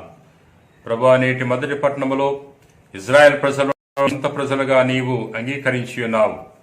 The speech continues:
వారితో నూతన ఒప్పందం చేసుకుని వారిని దీవించి ఉన్నావు. కానీ వారు నీకు విశ్వాసపాత్రమైన జీవితాన్ని జీవించలేకపోయారు. ప్రభువా, మేము వారి వలే కాకుండా నీ ప్రేమను తెలుసుకుని ఎల్లవేళలా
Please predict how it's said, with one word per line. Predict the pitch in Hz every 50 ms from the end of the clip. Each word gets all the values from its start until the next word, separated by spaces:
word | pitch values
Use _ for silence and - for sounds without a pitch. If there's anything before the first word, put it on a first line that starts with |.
| _ _ _ _ _ _ _ _ _ _ _ -
వారితో | 98 113 131 135 135 131 131 135 131
నూతన | 127 127 135 151 147 151 143 135
ఒప్పందం | 120 120 117 - - 139 135 135 139 139 135 131 127 -
చేసుకుని | 135 135 131 - - - 123 120 117 107 92 - - - - _ _ _ _ -
వారిని | 101 104 110 110 110 107
దీవించి | 107 117 127 131 139 131 127 - - 117
ఉన్నావు. | 110 110 110 104 95 - - - - - - - - -
కానీ | 123 127 127 131 131
వారు | 127 120 120 123 123 123 117 104 87 85 - - - - - - _ _ _ - 107
నీకు | 113 127 131 127 127
విశ్వాసపాత్రమైన | 120 117 - - 139 143 170 175 - - - - 127 131 131 - - 139 131 131 127 127
జీవితాన్ని | - - 123 131 131 123 - - 123 120 113 98
జీవించలేకపోయారు. | 95 110 127 139 135 127 - 120 113 113 - - 104 113 113 107 104 101 95 - - - - - _ _ _ _ _ _ _ _ _ -
ప్రభువా, | 107 107 110 120 123
మేము | 123 123 123 123 123 117
వారి | 113 120 127 127 131
వలే | 131 131 127 131 127
కాకుండా | 127 127 123 123 120 - 127 120 120 110 87 - - - - - - - - _ _ _ _ _ _ _ _ _ - - - _ _ -
నీ | 104 113
ప్రేమను | 110 - 113 127 131 135 139 135 135
తెలుసుకుని | 131 131 135 131 - - 127 131 143 143 143 135 139 - - - - - _ _ - - - - _ -
ఎల్లవేళలా | 104 113 123 135 135 131 135 135 131 135 131 127 113 104 - - -